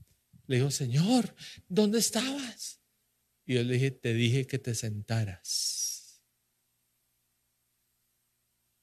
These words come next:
Dios está hablando con algunos de nosotros. No hagas nada.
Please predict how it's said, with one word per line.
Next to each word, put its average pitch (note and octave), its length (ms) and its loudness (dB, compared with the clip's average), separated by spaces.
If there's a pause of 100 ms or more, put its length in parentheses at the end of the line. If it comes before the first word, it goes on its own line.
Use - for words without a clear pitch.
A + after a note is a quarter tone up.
(2000)
Dios C#3+ 200 2
está E3 260 0
hablando D#3+ 380 0
con B2 180 -6
algunos B2+ 340 -4
de B2+ 100 -6
nosotros. A#2+ 680 -8
No B2 240 -6
hagas C3+ 280 -4
nada. B2 600 -8